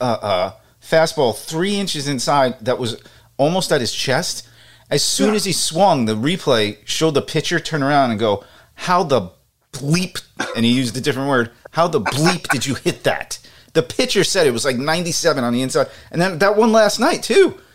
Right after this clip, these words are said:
Speaker 1: That ball
Speaker 2: Yeah.
Speaker 1: broke in. That could have hit him in a kneecap. And he
Speaker 2: He's,
Speaker 1: just
Speaker 2: he's the only guy. The way he kinda, like,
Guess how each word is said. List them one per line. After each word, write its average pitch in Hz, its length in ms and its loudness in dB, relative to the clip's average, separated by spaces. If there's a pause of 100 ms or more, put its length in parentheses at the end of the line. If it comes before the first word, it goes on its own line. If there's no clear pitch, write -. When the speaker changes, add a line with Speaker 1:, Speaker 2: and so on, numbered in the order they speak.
(280)
Speaker 1:
That 226 140 0
ball - 80 4
Speaker 2:
Yeah. - 140 4
Speaker 1:
broke 202 320 2
in. 208 80 4
That 214 100 2
could 214 120 0
have - 60 0
hit 226 100 4
him 208 80 2
in 175 80 0
a 147 60 0
kneecap. 143 600 -2
And 110 100 -8
he 120 60 -4
Speaker 2:
He's, 165 300 0
Speaker 1:
just - 200 -14 (240)
Speaker 2:
he's 160 320 4
the 185 200 4
only 170 300 8
guy. 165 340 6
The 175 140 4
way 208 280 6
he 220 200 2
kinda, 196 360 0
like, 170 400 2